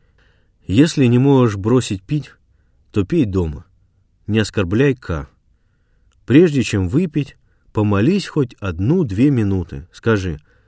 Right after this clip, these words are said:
«Господи, я не могу сам удержаться от водки. Сейчас буду пить, напьюсь, может быть, буду сквернословить и ругать жену. Господи, если можно, удержи меня или прости,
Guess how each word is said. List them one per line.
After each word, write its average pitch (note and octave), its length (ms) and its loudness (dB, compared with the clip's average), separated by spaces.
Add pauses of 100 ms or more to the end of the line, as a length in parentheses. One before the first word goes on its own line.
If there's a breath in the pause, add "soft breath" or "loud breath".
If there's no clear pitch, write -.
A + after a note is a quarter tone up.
(280)
«Господи, G#2 640 0 (460)
я D#3 300 0
не F3+ 100 0
могу D#3 380 0
сам C#3+ 300 -2
удержаться A2+ 640 -2
от G2+ 80 -6
водки. F#2+ 500 -6 (420)
Сейчас D#3+ 480 -2
буду A#2+ 300 0
пить, G2 380 -6 (260)
напьюсь, G#2 720 -4 (320)
может C3 340 0
быть, C3 300 -4 (400)
буду D3+ 280 0
сквернословить A#2+ 1000 -2
и F#2+ 60 -6
ругать F#2+ 340 -2
жену. D#2+ 400 -8 (420)
Господи, G#2+ 640 0 (380)
если F3 380 0
можно, A2 460 0 (320)
удержи B2 600 2
меня E3+ 500 -2
или F3 220 -4
прости, E2+ 640 -8